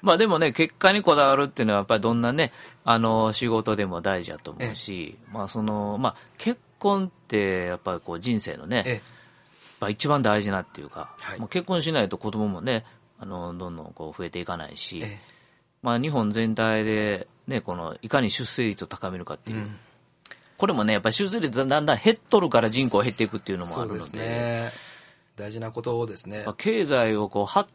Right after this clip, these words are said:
Speaker 1: 展するためにもやっぱりね、
Speaker 2: うん。
Speaker 1: 人口、やっぱどうやって増やしていくかっていうのはすごい、
Speaker 2: はい。
Speaker 1: まあ、キーポイントやと僕自身も思ってるんですけど。
Speaker 2: いや、大事だと思います。
Speaker 1: ねえ。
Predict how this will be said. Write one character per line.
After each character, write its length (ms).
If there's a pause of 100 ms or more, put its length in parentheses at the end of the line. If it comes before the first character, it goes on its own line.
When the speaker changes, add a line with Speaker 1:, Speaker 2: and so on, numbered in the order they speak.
Speaker 1:
展 180
す 140
る 100
た 200
め 100
に 100
も 100
や 40
っ 40
ぱ 120
り 80
ね、 240
Speaker 2:
う 40
ん。 280
Speaker 1:
人 260
口、 200
や 40
っ 40 (580)
ぱ 100
ど 120
う 20
や 60
っ 20
て 300 (160)
増 80
や 40
し 60
て 80
い 40
く 100
か 80
っ 60
て 100
い 20
う 40
の 100
は 60
す 120
ご 160
い、 40
Speaker 2:
は 40
い。 40 (640)
Speaker 1:
ま 80
あ、 60
キ 140
ー 60
ポ 160
イ 40
ン 40
ト 80
や 80
と 260
僕 120
自 260
身 40
も 80
思 140
っ 60
て 120
る 60
ん 60
で 80
す 80
け 80
ど。 80
Speaker 2:
い 40
や、 140
大 180
事 60
だ 140
と 80
思 120
い 60
ま 160
す。 160 (240)
Speaker 1:
ね 380
え。 120